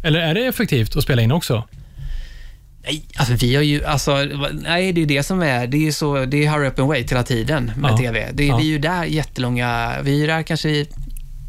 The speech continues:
Speaker 2: nu är vi ändå så här, nu har de lyckats få ordning på det, så nu är vi där kanske vid tio på morgonen. Och sen är, brukar vi vara klara vid tolv kanske på natten.
Speaker 1: Åh. Mm.
Speaker 2: Eh, men, men det var några säsonger som vi var där kanske halv tio och var hemma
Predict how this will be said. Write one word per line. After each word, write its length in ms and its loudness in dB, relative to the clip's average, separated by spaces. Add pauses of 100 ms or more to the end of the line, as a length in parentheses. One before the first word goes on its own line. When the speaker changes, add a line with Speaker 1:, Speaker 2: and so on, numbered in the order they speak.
(400)
Speaker 2:
nu 60 4
är 40 4
vi 80 2
ändå 200 2
så 100 0
här, 80 2
nu 160 2
har 60 2
de 100 2
lyckats 260 0
få 140 0
ordning 180 0
på 80 -2
det, 100 2
så 100 0
nu 160 4
är 40 -2
vi 60 2
där 120 0
kanske 220 -2
vid 60 0
tio 240 2
på 60 2
morgonen. 300 2 (380)
Och 160 -10
sen 180 2
är, 60 2
brukar 300 0
vi 60 2
vara 80 -2
klara 160 2
vid 100 -2
tolv 240 0
kanske 260 -2
på 80 -4
natten. 300 -2 (160)
Speaker 1:
Åh. 260 4 (380)
Mm. 240 4 (120)
Speaker 2:
Eh, 340 0
men, 380 2
men 160 0
det 60 -2
var 140 -2
några 160 -2
säsonger 380 -2
som 160 0
vi 80 0
var 100 0
där 140 0
kanske 220 -2
halv 180 0
tio 320 0
och 100 -2
var 100 0
hemma 200 -2